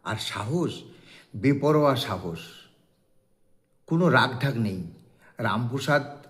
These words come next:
বলেছিলেন, "একটু নরম করে, যার জন্যে মর ভেবে সে কি তার সঙ্গে যাবে? এই প্রেয়সী দেবে ছড়া, অমঙ্গল হবে" বলে।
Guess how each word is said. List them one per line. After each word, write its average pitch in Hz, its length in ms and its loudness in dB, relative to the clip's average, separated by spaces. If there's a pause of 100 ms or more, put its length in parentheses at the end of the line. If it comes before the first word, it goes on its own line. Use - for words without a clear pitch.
(120)
বলেছিলেন, 117 640 0 (640)
"একটু 165 220 -4
নরম 123 440 2
করে, 120 300 0 (680)
যার 113 300 0
জন্যে 156 280 2
মর 131 320 2
ভেবে 160 580 4 (420)
সে - 220 -2
কি 120 120 -6
তার 139 160 2
সঙ্গে 107 440 -2
যাবে? 113 420 -2 (500)
এই 147 260 4
প্রেয়সী 151 480 2
দেবে 123 320 2
ছড়া, 131 600 0 (260)
অমঙ্গল 117 520 0
হবে" 87 280 -6
বলে। - 320 -12